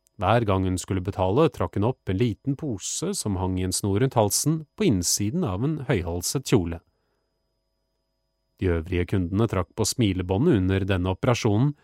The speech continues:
Jeg tror de smilte like mye av meg som rødmet som et tyttebær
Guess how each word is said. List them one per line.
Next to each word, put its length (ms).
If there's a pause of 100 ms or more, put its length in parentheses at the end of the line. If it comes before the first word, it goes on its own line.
(500)
Jeg 140
tror 180
de 80
smilte 380
like 300
mye 180
av 80
meg 260
som 220
rødmet 480
som 160
et 100
tyttebær 460